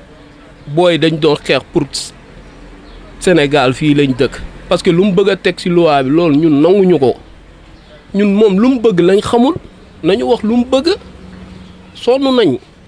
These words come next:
Tamit nañ waxante dëgg. Ah, dialogue boobu tamit woote moom, suñ fa demee tamit du fa wax dara. Day naka sa saan rek dem. Waaw.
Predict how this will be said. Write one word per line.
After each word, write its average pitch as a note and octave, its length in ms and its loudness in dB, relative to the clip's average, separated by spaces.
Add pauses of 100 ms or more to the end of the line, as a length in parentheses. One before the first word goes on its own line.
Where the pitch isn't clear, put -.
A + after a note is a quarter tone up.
(200)
Tamit C3 240 -4
nañ E3 200 -4
waxante A#3+ 360 0
dëgg. B3+ 340 -4 (720)
Ah, C3 100 -6 (800)
dialogue B3 300 -6
boobu A3 220 -6
tamit A3+ 220 -2
woote G3+ 320 0
moom, F#3+ 220 -6 (460)
suñ A#3 220 -2
fa A3+ 120 0
demee G3 320 2
tamit F3 240 -2
du E3+ 80 0
fa F#3 100 0
wax E3 200 0
dara. C3 400 0 (480)
Day F#3+ 240 0 (240)
naka F#3+ 320 -2
sa E3+ 140 0
saan D#3+ 360 0
rek E3 220 -2
dem. B2+ 260 -2 (1040)
Waaw. F#2+ 220 -14